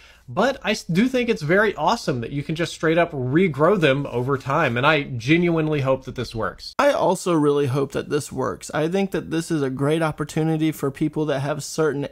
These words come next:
Speaker 2: illnesses with their mouth that made them lose teeth at a young age, or if you just lose your teeth and you just want to be able to grow new ones without getting dentures or implants.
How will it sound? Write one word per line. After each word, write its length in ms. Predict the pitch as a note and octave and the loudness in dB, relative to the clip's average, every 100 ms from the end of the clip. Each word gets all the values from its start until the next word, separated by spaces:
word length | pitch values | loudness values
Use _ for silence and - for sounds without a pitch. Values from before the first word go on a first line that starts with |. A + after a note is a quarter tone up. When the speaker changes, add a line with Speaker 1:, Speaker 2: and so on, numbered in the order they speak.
| - | 0
Speaker 2:
illnesses 640 | F#3 G3 F3+ - F3 D3+ | 2 2 0 0 0 2
with 160 | D3+ C3+ | -2 0
their 140 | C3+ | 0
mouth 420 | C#3 D3 D3+ D3+ | 0 0 0 -2
that 240 | D3+ B2 C#3+ | -2 -4 0
made 220 | C#3+ C#3+ | -2 0
them 180 | C#3 C#3 | -2 0
lose 340 | C#3+ D#3 D3 | 2 2 0
teeth 280 | - D#3 D3+ | -2 -2 0
at 100 | C#3 | 0
a 60 | C#3 | 0
young 260 | C#3+ C#3+ | 0 0
age, 540 | C3+ C#3+ D#3 E3 - - | 0 0 -2 -4 -8 2
or 260 | E3+ F#3 | 4 4
if 160 | E3 - | 2 -2
you 40 | E3+ | -2
just 240 | F#3+ D#3+ | -2 0
lose 240 | F#3 G3 F3 | 0 2 0
your 100 | D#3+ | -2
teeth 340 | - F#3 F3 | -2 -2 0
and 120 | D#3+ | 0
you 60 | E3 | 0
just 240 | E3 - | -2 -2
want 140 | E3 D#3+ | 0 2
to 40 | |
be 140 | D#3+ | 2
able 160 | D#3+ C#3+ | 2 0
to 80 | C#3 | 0
grow 220 | C#3+ D3 | 2 2
new 240 | D3 E3 | 2 2
ones 320 | F3 D3+ C#3+ C#3+ | 2 0 0 -4
without 320 | C#3 C#3+ C#3+ | -2 -2 -2
getting 320 | D3 C#3+ C3+ | -2 0 0
dentures 480 | C#3+ C#3+ D3+ C#3+ C3+ | 0 0 0 0 2
or 160 | C#3 | 2
implants. 600 | D#3 F3 D3 - - - | 2 0 -4 -8 -10 -18